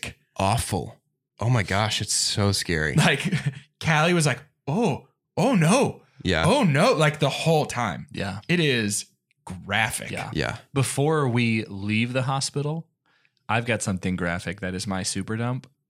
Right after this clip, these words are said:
Speaker 3: And we need to have a talk about if this was, I, we, I know it wasn't necessary. The lick.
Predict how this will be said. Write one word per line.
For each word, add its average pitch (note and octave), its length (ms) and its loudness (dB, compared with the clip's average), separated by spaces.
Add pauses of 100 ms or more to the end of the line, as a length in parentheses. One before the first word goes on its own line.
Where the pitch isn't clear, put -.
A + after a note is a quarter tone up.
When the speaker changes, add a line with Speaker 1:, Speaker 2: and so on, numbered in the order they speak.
(520)
Speaker 3:
And C#3+ 120 2
we E3+ 80 4
need F3 120 0
to C#3+ 40 2
have B2+ 100 2
a A2+ 60 0
talk G#2+ 240 -2
about F#2+ 180 -4
if F2+ 120 -8
this - 180 -6
was, G2 220 -6 (180)
I, - 240 -8
we, F3+ 240 0
I D#3 80 2
know F3+ 160 4
it D#3 60 2
wasn't C#3 240 2
necessary. C#3+ 380 0
The B2+ 220 0
lick. A2 500 -2